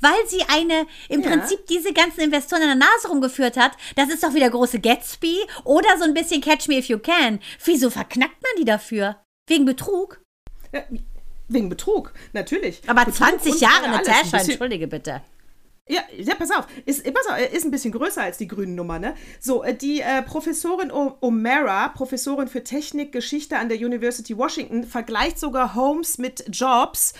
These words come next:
Speaker 2: Und der einzige Unterschied ist halt, sagt halt die Professorin auch, Jobs hat halt den App-, Apple-Computer wirklich erfunden.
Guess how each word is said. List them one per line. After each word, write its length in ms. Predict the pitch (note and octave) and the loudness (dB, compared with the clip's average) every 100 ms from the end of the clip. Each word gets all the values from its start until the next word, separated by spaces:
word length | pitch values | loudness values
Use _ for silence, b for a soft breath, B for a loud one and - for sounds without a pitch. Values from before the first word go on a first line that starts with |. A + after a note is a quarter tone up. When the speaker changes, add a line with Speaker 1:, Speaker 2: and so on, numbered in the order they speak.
| B B B | B B B
Speaker 2:
Und 200 | B3+ A#3+ | 0 2
der 140 | A#3 | 2
einzige 340 | - E4 E4 B3+ | 2 0 -2 -4
Unterschied 460 | E4 G4+ D4+ A#3 | -4 -4 -6 -6
ist 160 | G#3 - | -8 -4
halt, 260 | G3+ A#3+ A#3+ | -2 -2 0
sagt 240 | A#3+ A#3+ | -2 -2
halt 160 | A#3 A#3 | -6 -6
die 60 | |
Professorin 540 | - A3 G#3+ A3 G3+ - | -6 -6 -6 -6 -6 -2
auch, 320 | D4 B3 - b b | 0 0 -2 b b
Jobs 480 | E3+ A3 D4+ - - | -2 2 2 0 -4
hat 220 | C4 B3+ | -4 -2
halt 180 | C4+ C4+ | -6 -6
den 160 | A#3 | -8
App-, 200 | - A3+ - | -6 -6 -6
Apple-Computer 720 | B3+ C4+ C4 B3 C4 B3 G3 | -6 -4 -4 -6 -4 -4 0
wirklich 400 | A#3+ A#3+ A3 - | 0 0 -6 -8
erfunden. 640 | G3 F4+ D4+ - F3 B3+ | -6 -4 -4 -4 -6 -6